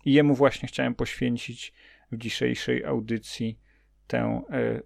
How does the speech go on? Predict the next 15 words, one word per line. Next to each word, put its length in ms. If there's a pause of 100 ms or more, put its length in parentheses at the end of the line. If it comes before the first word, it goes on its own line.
(140)
sekcję 560
Cthulhu 320
w 100
Polsce, 460
dlatego 380
że 180 (680)
to 120
było 280
rzeczywiście 880 (220)
spotkanie, 920
być 220
może 240
przeszczep, 680
być 280
może 440